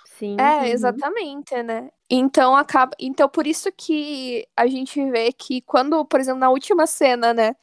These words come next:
Speaker 2: Que é quando eles se olham e eles vê, "Cara, o meu destino tá na minha frente", né? Tipo, no livro, eles acabam se conhecendo antes e tal, né? Que ele salva ela de uma situação lá, ma-,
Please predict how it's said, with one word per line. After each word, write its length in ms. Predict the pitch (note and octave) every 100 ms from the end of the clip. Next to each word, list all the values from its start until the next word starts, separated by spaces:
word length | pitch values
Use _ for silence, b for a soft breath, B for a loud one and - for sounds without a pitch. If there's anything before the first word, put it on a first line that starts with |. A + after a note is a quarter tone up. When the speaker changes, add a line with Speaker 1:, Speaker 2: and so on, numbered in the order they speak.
| _
Speaker 2:
Que 120 | -
é 40 | B3+
quando 380 | - B3 C4+ C#4
eles 320 | C4+ C#4+ D4
se 420 | - - E4+ F4+
olham 580 | D4 C#4 C#4+ A#3 A3+ A3 _
e 100 | B3
eles 280 | B3 B3 C#4+
vê, 300 | B3+ A#3+ A#3+ - _ _
"Cara, 600 | - D4 B3+ A3+ G#3+ A3+ _ _
o 100 | -
meu 240 | B3 B3+ C4
destino 580 | C#4+ D4+ - C4+ C4+ C#4+
tá 160 | C#4+
na 120 | C4
minha 200 | C4 C4+
frente", 300 | D4+ A3+ A3+
né? 100 | A3
Tipo, 220 | B3 - D#4+
no 140 | D#4
livro, 420 | D4 D#4 F4+ C#4
eles 220 | B3+ B3+
acabam 360 | C#4 - B3+ C4
se 80 | -
conhecendo 680 | C#4 C4 - B3 B3+ C4 B3
antes 320 | A3 B3 -
e 60 | C4
tal, 320 | - G#3 G3
né? 160 | G3+ - _
Que 120 | - A#3
ele 100 | A#3
salva 500 | - G#3+ G#3 A#3 G#3
ela 200 | G3+ G#3
de 80 | G#3+
uma 100 | A3
situação 420 | - A3+ A#3+ A3
lá, 80 | G#3+
ma-, 140 | G#3